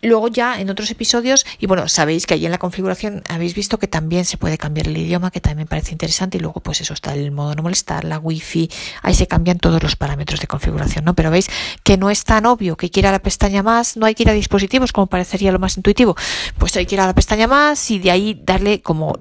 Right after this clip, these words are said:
lo hemos visto, tal como lo hemos ido viendo dos o tres veces a configuración. Y bueno, pues ahora ya sí que esto es todo lo que yo quería contaros hoy. En los próximos episodios seguiremos con Alexa, seguiremos viendo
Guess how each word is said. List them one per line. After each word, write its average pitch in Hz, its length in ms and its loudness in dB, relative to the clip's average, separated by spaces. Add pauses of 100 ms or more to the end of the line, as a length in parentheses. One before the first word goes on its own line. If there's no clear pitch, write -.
lo 170 120 6
hemos 190 240 4
visto, - 220 -2
tal 196 160 2
como 220 180 2
lo 196 60 2
hemos 185 180 -6
ido 185 100 -2
viendo 165 420 -4
dos 180 200 0
o 180 40 -4
tres - 200 -8
veces 202 240 -2
a 185 100 -2
configuración. - 680 -8 (840)
Y 262 100 2
bueno, 285 260 4
pues - 300 -2
ahora 233 160 4
ya 233 140 0
sí - 160 -4
que - 80 -6
esto - 160 -4
es - 80 -4
todo 233 200 6
lo 226 120 4
que 208 120 -4
yo 202 140 -2
quería 202 200 -2
contaros 214 420 -2
hoy. 349 160 2 (1000)
En 190 180 0
los 180 120 -4
próximos 220 380 -6
episodios 220 400 -4
seguiremos 185 680 -6
con 180 140 -8
Alexa, 208 420 -10
seguiremos 160 460 -8 (380)
viendo 180 560 0